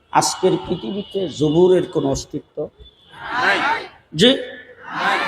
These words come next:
Speaker 1: নাই। গোটা পৃথিবীতে ইহুদিরা যারা আজকে দুষ্টামির চরম সীমায় পৌঁছেছে, সন্ত্রাসের রাজত্ব কায়েম করেছে, তারা হযরত মূসা আলাইহিস সালামের উম্মতের দাবিদার, তাওরীত কিতাবের অনুসারী বলে দাবিদার।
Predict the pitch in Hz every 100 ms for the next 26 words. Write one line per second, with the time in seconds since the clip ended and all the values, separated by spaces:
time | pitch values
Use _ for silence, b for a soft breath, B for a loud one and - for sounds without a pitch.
0 | - - 311 262 180 - - - - -
1 | - - _ _ 190 208 226 220 - 240
2 | 240 240 226 220 254 226 220 214 208 208
3 | - 226 180 139 - - - - - _
4 | _ _ - 208 - - 240 240 240 190
5 | - 254 302 302 269 - 285 247 240 233
6 | 233 233 226 185 196 143 - - - -
7 | - - 254 262 226 240 226 - 226 185
8 | 220 208 - 202 202 190 190 190 196 190
9 | 185 147 - - - - - 196 165 202
10 | 190 185 220 226 - 202 - 190 180 180
11 | 190 196 180 180 165 165 165 170 160 -
12 | - - - - 262 269 285 311 - 277
13 | 262 240 240 240 233 233 220 208 196 180
14 | 185 180 160 - -